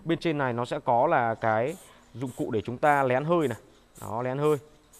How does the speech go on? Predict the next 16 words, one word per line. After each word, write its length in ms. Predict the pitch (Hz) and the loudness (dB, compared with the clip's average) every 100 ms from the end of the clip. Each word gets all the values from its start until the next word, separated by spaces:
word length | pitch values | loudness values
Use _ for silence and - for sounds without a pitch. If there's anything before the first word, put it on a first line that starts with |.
| - - - - - | -20 -20 -20 -20 -8
Bên 180 | 180 175 | -2 0
trên 160 | 190 165 | 2 0
này 160 | 135 | 0
thì 100 | 131 - | -2 -2
có 260 | 127 120 | 0 0
cái 140 | 151 165 | -2 -4
đầu 120 | 135 | -4
béc 400 | 131 208 - - | -2 -4 -6 -8
để, 160 | 131 101 | -6 -6
à, 140 | 95 95 - | -8 -16 -12
phun 240 | 196 185 160 | -8 -6 -6
cái 140 | 143 139 - | -8 -10 -14
bọt 220 | - 131 - - _ - | -6 -4 -6 -14 _ -4
tia 280 | 180 165 | 0 0
xòe, 380 | 151 143 127 117 | -2 -4 -2 -4
tia 300 | - 151 151 | -4 -4 -2